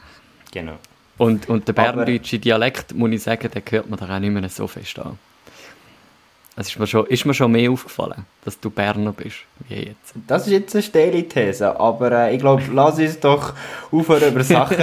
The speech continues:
Speaker 1: zu reden, wo nur wir zwei und ein paar Hochzeitsgäste etwas wissen. Lass uns über etwas reden, wo auch andere da draussen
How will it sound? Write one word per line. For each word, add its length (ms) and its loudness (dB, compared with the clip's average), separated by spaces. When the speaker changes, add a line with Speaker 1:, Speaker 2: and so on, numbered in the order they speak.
Speaker 1:
zu 100 4
reden, 220 6
wo 80 6
nur 240 4
wir 300 4
zwei 300 4
und 120 4
ein 40 -4
paar 180 4
Hochzeitsgäste 800 0
etwas 280 -2
wissen. 420 0
Lass 200 4
uns 120 0
über 260 0
etwas 240 -4
reden, 280 0
wo 340 2
auch 120 4
andere 300 2
da 100 2
draussen 420 0